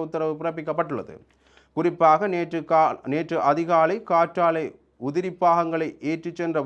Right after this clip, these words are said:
வாகனத்தை போராட்டக்காரர்கள் தடுத்து பொதுமக்களுக்கு இடையூறு ஏற்படுத்தியதாக தெரிவித்து போலீசார் நீதிமன்றத்தில் சில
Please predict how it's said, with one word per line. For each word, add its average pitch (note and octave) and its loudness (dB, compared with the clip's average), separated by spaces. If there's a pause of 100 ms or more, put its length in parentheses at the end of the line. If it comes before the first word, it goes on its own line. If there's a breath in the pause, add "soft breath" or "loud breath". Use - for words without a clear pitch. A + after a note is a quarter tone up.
வாகனத்தை E3 -2 (140)
போராட்டக்காரர்கள் E3+ 0 (120)
தடுத்து D#3+ -2 (560 soft breath)
பொதுமக்களுக்கு F3 -2 (300)
இடையூறு F#3 0 (240)
ஏற்படுத்தியதாக E3 0
தெரிவித்து E3 -4 (140)
போலீசார் F3 0
நீதிமன்றத்தில் E3+ -4
சில D#3 -4